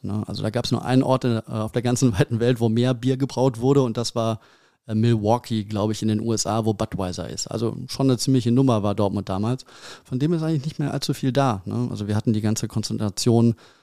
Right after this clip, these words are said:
äh, der Brauereien, äh, in den achtziger und neunziger Jahren, ähm, und, ähm, später dann, ähm, die Übernahme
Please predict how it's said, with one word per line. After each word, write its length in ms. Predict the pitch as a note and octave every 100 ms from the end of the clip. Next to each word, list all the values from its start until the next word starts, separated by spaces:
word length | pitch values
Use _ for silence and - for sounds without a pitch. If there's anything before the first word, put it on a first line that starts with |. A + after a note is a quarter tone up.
| _ -
äh, 260 | A2 A2
der 380 | G2+ G#2+ G#2 G2
Brauereien, 880 | A2 - A2 A2 G2+ A2 A#2+ A#2+ B2
äh, 180 | A2 A2
in 80 | A2+
den 240 | G#2+ G#2
achtziger 380 | - A#2 - A#2+
und 100 | G#2+
neunziger 460 | G#2+ C3 D3 C#3 B2
Jahren, 420 | A#2+ A#2+ A#2+ A#2+ _ _ _ _
ähm, 360 | A#2+ G#2+ A2 A#2
und, 360 | A#2+ A2 G#2+ -
ähm, 380 | A2 G2+ G2+ G2+
später 540 | - - A2+ A2+ G#2+ G#2+
dann, 520 | - G#2+ G2+ G#2 G2+ - -
ähm, 200 | G2 G2+
die 100 | A#2+
Übernahme 560 | D3+ A#2 F#2 F#2 G#2